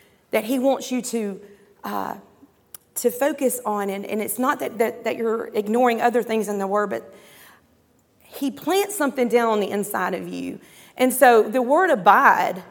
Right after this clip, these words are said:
has been planted on the inside of my heart. And so I began to, like, go, "Okay, Lord, what does this mean?" And,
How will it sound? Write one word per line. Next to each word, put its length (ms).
has 220
been 380
planted 540
on 160
the 100
inside 380
of 80
my 160
heart. 480
And 100
so 180
I 180
began 640
to, 500
like, 400
go, 120
"Okay, 260
Lord, 260
what 120
does 120
this 220
mean?" 220
And, 140